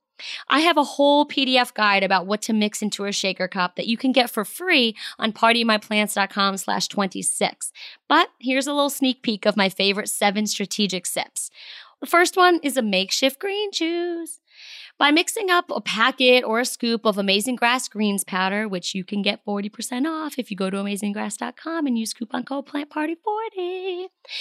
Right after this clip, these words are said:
which is really just dehydrated green juice. You can mix that with eight to ten ounces of coconut water or water water, and you can have a juicer and pulp-free green juice and just a few good shakes.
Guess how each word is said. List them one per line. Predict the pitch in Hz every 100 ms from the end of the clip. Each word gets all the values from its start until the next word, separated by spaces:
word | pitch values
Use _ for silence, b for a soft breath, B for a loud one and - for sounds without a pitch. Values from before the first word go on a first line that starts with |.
| B B B B
which | 208 254
is | 339 247 - _ -
really | 262 494 440
just | 220 233 - _
dehydrated | - 214 202 196 196 226 208
green | 185 196 262
juice. | - - - B B -
You | 269
can | 302
mix | 339 -
that | 392 381 262
with | 220 -
eight | 277 294
to |
ten | 285 277 285
ounces | 269 262 277 208
of | 196
coconut | - - 240 254 247 233
water | 240 240 247 247
or | 226 170 160 -
water | 180 208 220
water, | 208 208 220 220
and | 226 220 214
you | 220
can | 269 427
have | 381 302 277
a | 226
juicer | 170 202 214 - 247
and | 233 185
pulp-free | 196 202 - - 208 196
green | 185 180 185
juice | 202 214 196
and | 185
just | 196 -
a | 339
few | 247 208
good | 165 147
shakes. | - 113 - - -